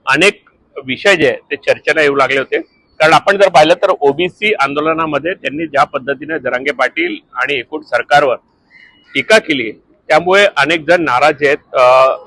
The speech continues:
त्यांचे जे सहकारी आहेत, म्हणजेच मंत्रिमंडळातले सहकारी, ते देखील नाराज झाले आहेत आणि कुठेतरी सरकारची कुचंबना देखील होते. आपण जर पाहिलं, तर छगन भुजबळ नक्की ही सगळी ओबीसी आरक्षणाच्या मुद्द्यावरनं इतकी आगपाखड जी त्या पद्धतीने सुरू आहे,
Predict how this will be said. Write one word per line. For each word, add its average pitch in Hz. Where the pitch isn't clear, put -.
त्यांचे 127
जे 160
सहकारी 147
आहेत, 117
म्हणजेच 147
मंत्रिमंडळातले 135
सहकारी, 135
ते 156
देखील 165
नाराज 139
झाले 131
आहेत -
आणि 139
कुठेतरी 151
सरकारची -
कुचंबना 139
देखील 131
होते. 117
आपण 214
जर 220
पाहिलं, 175
तर 196
छगन 175
भुजबळ 165
नक्की 170
ही 170
सगळी 151
ओबीसी 143
आरक्षणाच्या 139
मुद्द्यावरनं 131
इतकी 131
आगपाखड 143
जी 147
त्या -
पद्धतीने 135
सुरू 143
आहे, 107